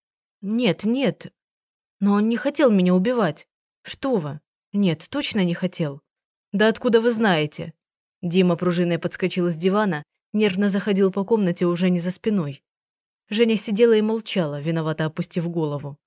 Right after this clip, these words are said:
«И правда, откуда она знает, хотел, не хотел?» Никогда ничего нельзя знать за другого человека. И тем не менее. Понимаете ли, Дима, я сейчас вам все объясню.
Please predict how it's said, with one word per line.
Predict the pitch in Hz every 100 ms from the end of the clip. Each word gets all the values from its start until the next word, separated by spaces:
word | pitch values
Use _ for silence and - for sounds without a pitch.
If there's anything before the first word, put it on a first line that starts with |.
| _ _ _
«И | -
правда, | 214 190 170 151 151 - _ _
откуда | 220 - 233 214
она | 214 226
знает, | 214 196 147 147 - _ _
хотел, | - 175 208 196
не | 170
хотел?» | 156 170 - 185 180 _ _ _ _ _
Никогда | - 208 214 208 233
ничего | 196 - 175
нельзя | 165 160 160 165
знать | 175 151
за | 160 165
другого | 170 160 156
человека. | 156 180 165 156 143 147 147 _ _ _ _
И | 202
тем | 208 208
не | 220
менее. | 214 175 156 147 151 _ _ _ _ _ _ _ _ _ _
Понимаете | - 247 285 302 247 190
ли, | 180
Дима, | 165 170 151 147 156 _ _ _
я | 226 247
сейчас | - 240 240
вам | 233 214
все | - 233
объясню. | 190 214 - 190 143